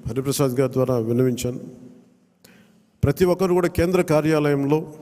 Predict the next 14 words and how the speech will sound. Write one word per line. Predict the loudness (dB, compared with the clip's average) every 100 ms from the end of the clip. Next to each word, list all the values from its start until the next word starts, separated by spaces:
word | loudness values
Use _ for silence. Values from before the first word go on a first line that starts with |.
| -20 -20 -10 -4
ఒకరోజు | 0 2 2
మీరు | 2 2
ఉంటారు, | 0 2 2 2 0
మీరు | 0 2
ఉండాలి. | 4 2 2 -2 -6 -16 -20 -20 -20 _ _ _ _ _ _ _ _ _ -4
అది | 0
మీకు | 0 0
తెలియజేస్తాం. | 2 2 2 0 0 2 2
ఉంటే | 4 4 4
ఏమవుతుందంటే | 2 2 0 -2
మీరు | 0 0
వచ్చి | 0 0
ఒకళ్ళు | 2 2
ఉన్నప్పుడు | 2 2 2